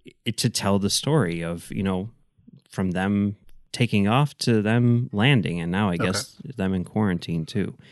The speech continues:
Speaker 1: It's
Speaker 2: Okay,
Speaker 1: really
Speaker 2: cool.
Speaker 1: impressive, uh, you know, and, and I imagine in imax it would be pretty, pretty cool.
Speaker 2: Okay.
Speaker 1: Uh, then we have Saint Maud coming out on the twenty-ninth, which, uh, we talked about,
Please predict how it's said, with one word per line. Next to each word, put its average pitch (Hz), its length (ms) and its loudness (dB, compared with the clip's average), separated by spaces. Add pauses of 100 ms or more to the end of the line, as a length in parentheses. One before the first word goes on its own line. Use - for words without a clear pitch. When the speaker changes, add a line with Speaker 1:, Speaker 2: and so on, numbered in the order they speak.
(400)
Speaker 1:
It's - 160 -2
Speaker 2:
Okay, 127 60 4
Speaker 1:
really 131 200 10
Speaker 2:
cool. 104 80 10
Speaker 1:
impressive, 92 600 2
uh, 95 240 0
you 104 160 2
know, 98 160 4
and, 95 260 2
and 98 280 2 (280)
I 98 80 2
imagine 95 440 2
in 85 80 -2
imax 82 500 -6
it 87 60 -10
would 82 160 -10
be 80 260 -12 (240)
pretty, 85 400 -10 (340)
pretty - 200 -14
cool. 80 320 -14 (540)
Speaker 2:
Okay. - 180 -14 (380)
Speaker 1:
Uh, 104 340 6
then 110 180 8
we 107 100 8
have 104 140 6
Saint 107 320 4
Maud 98 440 2
coming 104 280 4
out 101 160 4
on 101 80 4
the 95 80 4
twenty-ninth, 98 720 0
which, - 240 -6
uh, 92 180 -2
we 90 100 -4
talked 95 300 -6
about, 92 340 -2